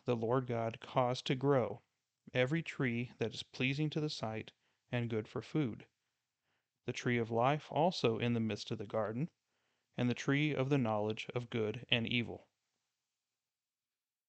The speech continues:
Now a river flowed out of Eden to water the garden,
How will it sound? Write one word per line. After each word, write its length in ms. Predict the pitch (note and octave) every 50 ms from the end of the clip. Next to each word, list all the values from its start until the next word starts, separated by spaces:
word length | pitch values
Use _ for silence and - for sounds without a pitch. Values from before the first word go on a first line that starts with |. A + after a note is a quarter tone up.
| _ _
Now 220 | - C3 C3 B2+ B2+
a 80 | B2+
river 320 | B2 B2+ D#3+ G#3 A3+ F#3+ C#3
flowed 420 | - - - C3 B2 A#2+ A#2 -
out 220 | F#2+ A2+ A2+ A2+ A2
of 140 | G#2+ -
Eden 400 | - A2+ A2+ A#2 A#2 B2+ C#3+ C#3 - _ _ _ _ _ _ _
to 100 | - -
water 340 | B2 A#2 A#2 A2+ A2+ A2+ A#2
the 100 | G#2+ G#2+
garden, 440 | G#2 A2+ A2 G#2 G#2+ A2 B2 D3 D3